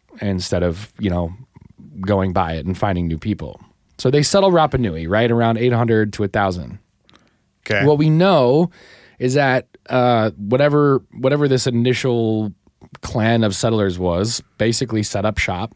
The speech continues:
Speaker 1: on what would have been a pretty lush island at the time. There actually was, there's this ex-, extinct species of palm tree that was known to be on the island. They were, like, fifty foot tall palm trees with these,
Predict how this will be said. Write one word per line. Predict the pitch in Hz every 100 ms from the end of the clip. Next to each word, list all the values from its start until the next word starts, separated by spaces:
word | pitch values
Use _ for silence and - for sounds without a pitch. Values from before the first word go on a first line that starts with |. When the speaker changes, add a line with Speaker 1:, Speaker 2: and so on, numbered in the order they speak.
| _ _ -
Speaker 1:
on | 101 101
what | 113 127
would | 143
have | 120
been | 110 123 123 117 113 - - - - -
a | 117
pretty | 156 170
lush | 123 95 98 127 - -
island | - 104 117 147 160
at | 160
the | 165
time. | 170 170 180 170
There | 110
actually | 113 - 131
was, | 117 104 92
there's | 110 104
this | 104 104
ex-, | 98 -
extinct | 120 110 - - 127 127 - - - - _
species | - - 113 110 117 113 104
of | 95 92 90 -
palm | - 101 123
tree | - 151 156
that | 147 143 127 _
was | 135 131
known | 135 143 151
to | 143
be | 143
on | 143
the | 127
island. | 135 147 160 175 175 _ - - - _ -
They | 113
were, | 101
like, | 87 -
fifty | - 143 - 156
foot | - 135 -
tall | 135 127
palm | 113 - 101 120
trees | 143 143 151
with | 107 107
these, | 104 87 -